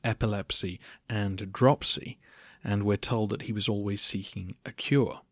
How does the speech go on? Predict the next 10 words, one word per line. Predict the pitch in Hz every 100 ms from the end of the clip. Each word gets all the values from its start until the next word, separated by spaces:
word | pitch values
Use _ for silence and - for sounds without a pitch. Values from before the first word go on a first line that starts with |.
| _ _ _ - - - -
On | 113
a | 113
couple | - 160 131
of | 107
occasions, | - 151 156 127 104 110
we're |
told | 107 - 98 98
that | -
the | 107
Vasilevs | 107 104 104 131 107 98 -